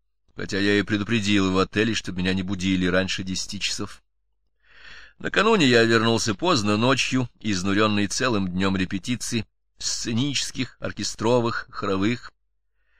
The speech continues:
Дягилев явился в театр вместе с Прокофьевым, но посреди репетиции бесцеремонно вышел из зала.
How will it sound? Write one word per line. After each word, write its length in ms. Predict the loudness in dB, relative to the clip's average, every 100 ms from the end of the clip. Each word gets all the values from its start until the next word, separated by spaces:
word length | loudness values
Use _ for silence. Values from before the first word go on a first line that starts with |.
| _ _ _
Дягилев 600 | 0 4 4 4 2 2
явился 560 | -4 -2 2 0 2 -2
в 80 | -2
театр 380 | 2 4 4 0
вместе 420 | 0 0 0 -4
с 80 | -2
Прокофьевым, 800 | -2 -2 0 -2 0 0 0 -2 _ _ _ _ _
но 140 | -6
посреди 400 | -4 -2 0 2
репетиции 640 | 2 2 -2 -4 -4 0 2
бесцеремонно 720 | 2 -2 -2 -2 0 2 2
вышел 400 | 2 0 0 -2
из 100 | -2
зала. 340 | 2 2 2